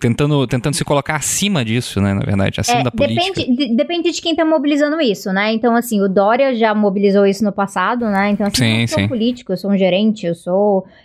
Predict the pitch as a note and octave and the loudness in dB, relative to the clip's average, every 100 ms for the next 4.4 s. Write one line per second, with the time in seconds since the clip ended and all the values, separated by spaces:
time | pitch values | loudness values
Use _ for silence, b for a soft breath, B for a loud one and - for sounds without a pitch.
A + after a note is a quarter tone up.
0 | B F#3 G3+ G3+ E3+ E3 F#3+ G3+ F3 E3+ | B 2 4 2 0 -2 -2 -2 -2 -2
1 | F3 E3+ A#2+ C3 D3 F#3 D3+ C#3 A#2 A#2 | -2 0 0 2 0 0 0 2 0 0
2 | A#2+ A#2+ A#3 A#2 A#2+ A#3 A#2 A2 G#3+ A#3 | 0 2 2 2 0 0 0 2 2 2
3 | A#2+ - C3 - D3+ E3 - D3+ C3+ C#3+ | 0 -2 -4 -2 0 0 0 -2 -2 -2
4 | C3+ C3 - F2 | 0 0 0 -6